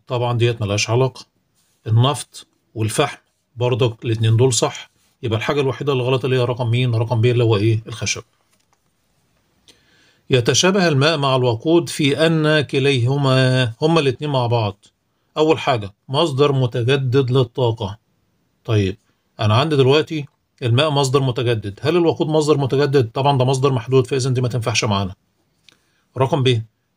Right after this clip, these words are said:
يسبب تلوثا للبيئة، هل المية بتسبب تلوث للبيئة؟ طب الوقود بيسبب تلوث، ماشي، هل المية بتسبب تلوث؟ طبعا لأ، وبالتالي دي ما تنفعش معايا. رقم ج، يعتبر من مصادر الطاقة،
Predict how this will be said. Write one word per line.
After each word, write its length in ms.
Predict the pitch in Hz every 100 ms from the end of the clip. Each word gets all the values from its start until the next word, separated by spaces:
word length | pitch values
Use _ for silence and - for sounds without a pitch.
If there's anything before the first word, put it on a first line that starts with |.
| -
يسبب 600 | 110 107 165 165 165 165
تلوثا 440 | 143 120 135 151
للبيئة، 540 | 143 131 117 123 95 101 _ _ -
هل 180 | 147
المية 340 | 175 131 151 147
بتسبب 400 | 117 - 147 127
تلوث 380 | 120 127 135 135
للبيئة؟ 400 | 117 127 120 - _
طب 120 | 123
الوقود 320 | 123 123 165
بيسبب 400 | 151 - 143 135
تلوث، 360 | - 131 127 110
ماشي، 320 | 113 107 - _ _ _ _ _
هل 160 | 143
المية 320 | 160 139 147
بتسبب 520 | 135 113 - 147 131 113
تلوث؟ 360 | 127 131 120
طبعا 240 | - 123 117
لأ، 260 | 107 - _ _ _ _ _ -
وبالتالي 320 | 101 107 117
دي 80 | 120
ما 60 |
تنفعش 360 | 110 113 117 -
معايا. 340 | 113 104 98 - _ _ _ _ _ _ _
رقم 260 | 131 147 139
ج، 220 | 123 113 - _ _
يعتبر 560 | 131 117 110 170 175 156
من 160 | 139
مصادر 440 | 151 127 143 139 139
الطاقة، 420 | 110 127 113 -